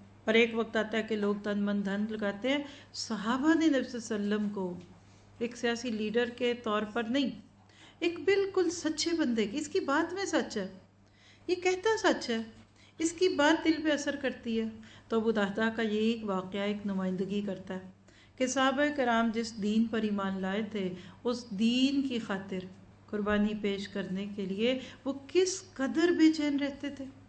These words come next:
आज हम जान बचाने के लिए जिस कदर कोशिश करते हैं, सहाबा जान देने के लिए उतनी कोशिश करते थे। और याद रखिए कि आज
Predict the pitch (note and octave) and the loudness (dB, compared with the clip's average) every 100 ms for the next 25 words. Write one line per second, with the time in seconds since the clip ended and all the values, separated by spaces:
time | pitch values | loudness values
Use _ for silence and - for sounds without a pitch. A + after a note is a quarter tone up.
0 | - - - - _ _ _ - - - | -20 -20 -20 -20 _ _ _ -20 -8 2
1 | C4 D#4 - - A#3 C4 D#4 D#4+ - G3 | 4 4 0 0 2 4 2 -2 -8 0
2 | A3+ B3 C4+ A3 G#3+ G#3 A#3 A#3+ D4 D4 | 4 4 4 0 -2 2 2 4 2 0
3 | D4+ C4 B3 A#3+ - A#3 A#3+ A#3 G#3+ G#3 | -2 -2 -4 -8 -4 0 0 0 -4 -2
4 | A3+ A3 G#3 A#3+ C4 A#3 G#3 G#3+ G3+ G#3 | -4 -4 -4 -4 -2 -2 0 0 0 2
5 | G3+ G3+ G3 A3 A3+ A3+ G#3+ G#3+ G#3 G3 | 0 0 2 2 2 0 0 -2 -2 -4
6 | - G#3 G#3 F#3+ - F#3+ G3 - - - | -4 -8 -8 -8 -8 -8 -10 -12 -20 -20
7 | - - - A#3 A#3+ B3+ C4 C4+ C#4 C#4+ | -20 -20 -6 0 4 4 4 0 0 -4
8 | C4+ - A3 A3 C4 | -6 -4 2 2 2